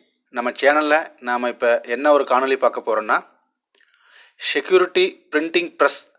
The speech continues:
ஹைதராபாத் இதுல செயல்படக்கூடிய மத்திய அரசு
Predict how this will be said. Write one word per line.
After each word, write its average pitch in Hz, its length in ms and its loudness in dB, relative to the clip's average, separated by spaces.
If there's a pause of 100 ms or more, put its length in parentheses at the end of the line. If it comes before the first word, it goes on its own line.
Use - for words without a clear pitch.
(160)
ஹைதராபாத் 135 500 2 (1160)
இதுல - 200 -14
செயல்படக்கூடிய 139 760 0 (460)
மத்திய 170 460 2 (140)
அரசு 139 320 -2